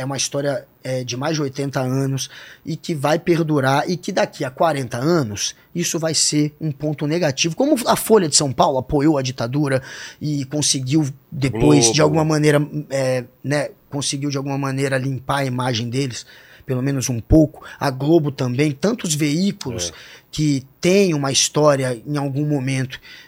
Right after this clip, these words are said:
Speaker 1: é, que acaba manchando a reputação daquele veículo, conseguiram depois, é, dar uma guinada. Eu acho que a rádio,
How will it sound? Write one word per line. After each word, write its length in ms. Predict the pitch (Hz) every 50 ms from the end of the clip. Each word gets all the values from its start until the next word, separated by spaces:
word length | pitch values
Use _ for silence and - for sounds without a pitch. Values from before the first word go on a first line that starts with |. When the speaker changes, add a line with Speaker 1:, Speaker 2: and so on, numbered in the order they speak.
| _ _
Speaker 1:
é, 220 | - 127 131 127
que 140 | 127 - -
acaba 300 | - - - 147 147 151
manchando 480 | 151 147 139 127 - - - 160 165 156
a 40 |
reputação 540 | 131 139 131 139 135 - 127 - - 143 131
daquele 260 | 131 127 - 139 135 123
veículo, 440 | 117 127 139 170 185 - 202 208 208
conseguiram 680 | - - 196 208 - - - 208 160 147 165 175 190 185
depois, 460 | 185 170 - - 151 160 170 - - _ - - - - - - - - -
é, 160 | - 151 147
dar 140 | 139 151 151
uma 120 | 165 175 180
guinada. 460 | 175 202 190 156 147 147 139 131 123
Eu 180 | 139 160 156
acho 180 | 139 151 147 -
que 60 | - -
a 40 | 185
rádio, 400 | 127 131 131 127 131 127 151